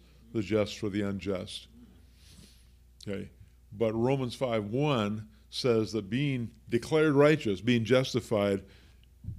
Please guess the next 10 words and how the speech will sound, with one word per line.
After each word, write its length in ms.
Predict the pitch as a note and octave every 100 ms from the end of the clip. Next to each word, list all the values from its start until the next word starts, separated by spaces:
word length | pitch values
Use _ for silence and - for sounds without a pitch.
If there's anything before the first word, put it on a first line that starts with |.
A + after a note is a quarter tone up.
| - -
being 220 | A#2+ B2+
declared 480 | A#2 - C3 B2 A2
clean 540 | - B2+ A#2 G2+ G#2 - - - - _ - - - - - - - - - - - - G#2
by 160 | G#2
faith, 500 | A2 B2 G#2+ F#2+ -
we 140 | G#2 G#2+
have 220 | G2+ -
peace 280 | A#2 G#2+ -
with 220 | F#2 F2
God. 320 | G#2 F#2